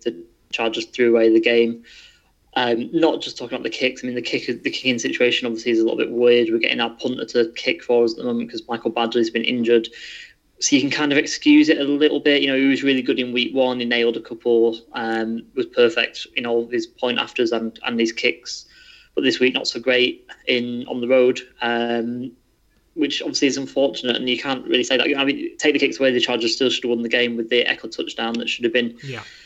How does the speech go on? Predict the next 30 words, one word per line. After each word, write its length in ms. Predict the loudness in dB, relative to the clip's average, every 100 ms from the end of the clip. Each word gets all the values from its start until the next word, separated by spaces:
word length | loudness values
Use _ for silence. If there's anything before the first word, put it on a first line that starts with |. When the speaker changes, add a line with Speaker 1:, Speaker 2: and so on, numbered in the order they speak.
| _ _ _ -10
Speaker 1:
from 180 | -2 0
one 160 | 2
yard 160 | 0 0
out, 140 | 0
which 160 | -2 -4
he 60 |
fumbled, 440 | -4 -2 2 2 0
which, 300 | -6 -8 -14 _
you 100 | -6
know, 120 | -2 0
again, 240 | 0 -2
is 80 | -4
unfortunate. 500 | -6 -6 -6 -6 -8
And 100 | -4
then 220 | -2 -2
you 80 | -2
got 220 | -4 0
Phillip 200 | 0 2
Rivers, 280 | 2 0 4
who 420 | 4 6 6 4
it 160 | 2 -4
just 160 | -2
made 140 | 0 0
a 60 |
really, 260 | 4 4 4
really 260 | 4 2 2
bad 220 | 0 -4
decision. 540 | -4 -2 0 0 -2 -2
He 140 | -2
had 160 | -2